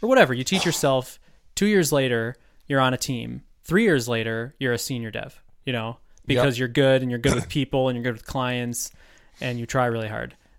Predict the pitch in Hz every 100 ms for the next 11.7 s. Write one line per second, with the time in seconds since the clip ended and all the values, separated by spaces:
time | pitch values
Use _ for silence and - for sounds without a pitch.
0 | - 127 120 117 - 147 127 151 139 120
1 | 127 - - - - - 123 156 196 -
2 | - - 127 120 107 95 92 90 120 _
3 | _ _ _ _ _ _ _ _ _ _
4 | _ _ _ _ _ _ _ _ - 131
5 | 135 117 131 160 170 139 110 104 98 85
6 | 98 101 95 113 113 104 92 - 104 92
7 | - - 104 95 87 - 92 101 95 101
8 | - - - 92 90 - - 98 95 95
9 | - 95 92 92 92 90 90 87 98 -
10 | 98 90 - 107 92 95 98 95 92 101
11 | 101 - 101 92 95 95 -